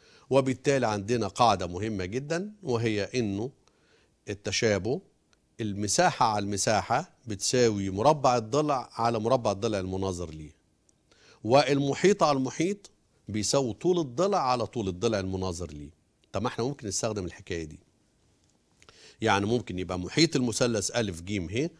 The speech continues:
على محيط المثلث ب د واو بيساوي اتنين على خمسة، أعوض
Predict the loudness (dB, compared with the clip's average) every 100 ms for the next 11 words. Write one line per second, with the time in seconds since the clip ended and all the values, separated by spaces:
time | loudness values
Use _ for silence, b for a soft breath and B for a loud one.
0 | b b b -2 2 4 2 -2 -4 -2
1 | -2 -2 -2 -2 -2 -4 -4 -4 -4 -4
2 | -2 0 0 -2 b b b b -8 -4
3 | -2 -2 -4 -8 -8 -6 -8 -4 -2 0
4 | -2 -6 _ b b b -4 2 6 6
5 | 6 4